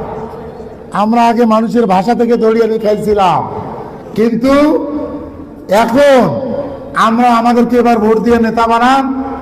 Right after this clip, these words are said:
আমরা আর মুরগি তো দূরের কথা, গোস্ত খাওয়ায় বাদ দেব।" এই লোকেরা যদি নেতা হয় কোন রকম, এরা কি মুরগি খাওয়া বাদ দেবে?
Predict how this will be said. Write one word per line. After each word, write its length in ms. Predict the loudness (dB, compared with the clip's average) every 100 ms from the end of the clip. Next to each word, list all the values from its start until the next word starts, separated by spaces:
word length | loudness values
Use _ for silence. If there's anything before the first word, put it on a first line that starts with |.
| -14 -16 -8
আমরা 400 | -2 0 2 2
আর 200 | 4 4
মুরগি 340 | 2 0 0 0
তো 140 | 2
দূরের 340 | 0 0 0 0
কথা, 240 | 0 0
গোস্ত 340 | 0 -2 -2 -2
খাওয়ায় 280 | 0 2 0
বাদ 240 | 0 -2 -2
দেব।" 280 | -2 -2 -4 -8 -10 -12 -14 -14 -16 -16 -18 -18 -20 -20 -20 -20 -20 -20 -20 -20 -20 -20 -20 -20 -12 -2
এই 320 | 2 4 2
লোকেরা 380 | 0 2 2 4
যদি 280 | 2 4 4
নেতা 360 | 2 2 2
হয় 520 | 4 4 4 4 2 -2 -6 -6 -8 -8 -12 -14 -16 -16 -18 -18 -20 -20 -12 -2
কোন 220 | 0 4 4
রকম, 320 | 4 4 2 4
এরা 160 | 2
কি 120 | 2
মুরগি 360 | 2 2 2 2
খাওয়া 200 | 2 2
বাদ 220 | 2 0
দেবে? 580 | 2 2 4 4 2